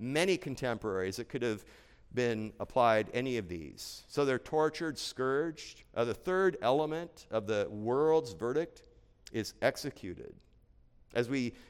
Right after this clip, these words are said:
continue this catalog of suffering, it intensifies with three forms of execution. The author says at the beginning of verse thirty-seven, they were stoned. That was a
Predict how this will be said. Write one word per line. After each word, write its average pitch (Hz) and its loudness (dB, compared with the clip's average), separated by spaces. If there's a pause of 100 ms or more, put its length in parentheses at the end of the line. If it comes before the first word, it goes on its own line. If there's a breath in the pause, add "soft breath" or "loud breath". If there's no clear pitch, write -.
continue 160 -4
this 113 -6
catalog 143 4
of 104 -2
suffering, 107 -2 (220 loud breath)
it 135 -2
intensifies 107 0 (280 soft breath)
with 117 0
three 165 0
forms 143 -2
of 107 -6
execution. 110 -4
The 98 0
author 123 2
says 135 0
at 95 -10
the 101 -6
beginning 123 -4
of 104 -4
verse 110 -6
thirty-seven, 107 -6 (420 loud breath)
they 127 2
were 104 0
stoned. 113 -4 (800)
That 147 8
was 139 6
a 123 2